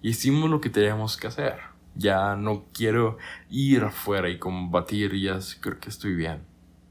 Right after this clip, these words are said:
Pero el problema, y tengo una noticia, siempre estamos en guerra. Claro que ahí tomando guerra como responsabilidades, hay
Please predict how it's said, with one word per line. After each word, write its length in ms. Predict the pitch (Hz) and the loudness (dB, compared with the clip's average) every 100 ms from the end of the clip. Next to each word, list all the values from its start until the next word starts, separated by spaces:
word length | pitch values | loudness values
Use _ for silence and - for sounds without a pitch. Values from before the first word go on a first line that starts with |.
| _ - - _ - - - - - - - - - - - - - - | _ -20 -20 _ -20 -20 -20 -20 -20 -20 -20 -20 -20 -20 -20 -20 -20 -2
Pero 140 | - 113 | 4 4
el 60 | |
problema, 720 | 107 107 110 123 120 101 101 - - - | 4 2 4 4 2 0 -2 -10 -20 -6
y 140 | 90 | -6
tengo 300 | - 90 92 | -2 0 2
una 140 | 85 | 0
noticia, 560 | 67 - 101 87 80 85 - - - - - - - - - - | -2 0 0 0 -2 -4 -10 -20 -20 -20 -20 -20 -20 -20 -20 -14
siempre 500 | - 135 147 175 202 | -6 0 2 2 -4
estamos 480 | - 131 131 113 - | -2 -2 0 -2 -2
en 160 | 90 | -4
guerra. 380 | 82 71 - - - - - - - - - - - - - - - - - - - - - - | -4 -8 -10 -20 -20 -20 -20 -20 -20 -20 -20 -20 -20 -20 -20 -20 -20 -20 -20 -20 -20 -20 -20 -6
Claro 340 | 107 98 98 | 0 2 2
que 80 | 95 | 0
ahí 380 | 92 95 104 - - _ _ - - | 0 0 -4 -6 -20 _ _ -20 -4
tomando 400 | 101 95 95 92 | -2 0 0 2
guerra 320 | 92 104 98 | 4 4 2
como 280 | 101 101 107 | -2 2 2
responsabilidades, 1400 | 104 107 - 127 123 107 101 95 110 95 87 87 - - | 2 -2 -4 -4 0 0 2 2 2 0 -4 -8 -8 -2
hay 360 | 82 87 85 | 0 0 -2